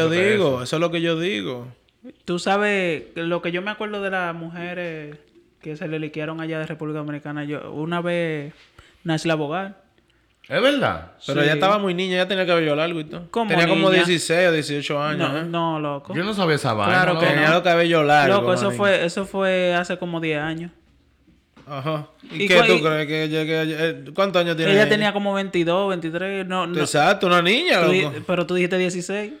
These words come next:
Speaker 1: No, no, no, como dieciocho, en verdad. Diecinueve, pero eso mismo, veintidós, veintidós. Es una, una
Speaker 3: Y,
Speaker 1: chamaquita.
Speaker 3: y de Jessica Pereira.
Speaker 2: Ah, pero eso fue reciente.
Speaker 3: Sí.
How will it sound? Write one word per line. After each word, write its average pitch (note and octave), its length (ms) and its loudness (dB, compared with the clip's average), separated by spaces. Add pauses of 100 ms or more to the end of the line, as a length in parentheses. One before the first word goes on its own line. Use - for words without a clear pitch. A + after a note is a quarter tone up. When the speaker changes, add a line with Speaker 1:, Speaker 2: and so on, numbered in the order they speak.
(200)
Speaker 1:
No, D#3+ 240 2
no, D#3+ 100 0
no, D#3+ 100 2
como D3 200 0
dieciocho, D3 480 -2
en C3+ 80 -8
verdad. C3 380 -4
Diecinueve, C3+ 500 -4
pero C#3+ 240 2
eso D#3+ 240 2
mismo, A3+ 200 0
veintidós, F#3 600 2
veintidós. E3 600 -4
Es D#3 140 -8
una, F3+ 300 -2
una E3+ 160 -4
Speaker 3:
Y, F3 40 2
Speaker 1:
chamaquita. E3+ 560 4
Speaker 3:
y D#3+ 840 0
de D#3 180 -4
Jessica E3 340 -4
Pereira. C3 480 -10 (1120)
Speaker 2:
Ah, A#2 100 -4
pero A2+ 140 -6
eso A2+ 120 -8
fue A2+ 80 -6
reciente. G2 420 -10 (160)
Speaker 3:
Sí. D#3+ 420 -6